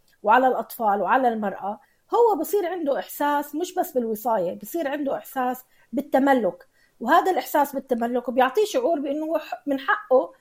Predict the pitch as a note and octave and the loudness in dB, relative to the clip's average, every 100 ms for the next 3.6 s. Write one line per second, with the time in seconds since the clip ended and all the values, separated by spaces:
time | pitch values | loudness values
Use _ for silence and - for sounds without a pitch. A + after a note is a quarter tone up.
0 | _ - D#4 D#4+ D#4 D#4+ C#4+ E4 E4 G#3+ | _ -2 2 2 2 2 2 2 0 -4
1 | A#3+ C#4+ C#4+ - C4 A#3+ B3 D#4 G4+ G4 | -2 0 0 0 4 4 2 0 0 0
2 | - - _ _ _ _ _ - C#4 D4 | -2 -10 _ _ _ _ _ -2 0 2
3 | D4 E4+ A4 A4 G4+ - | 2 4 4 4 2 0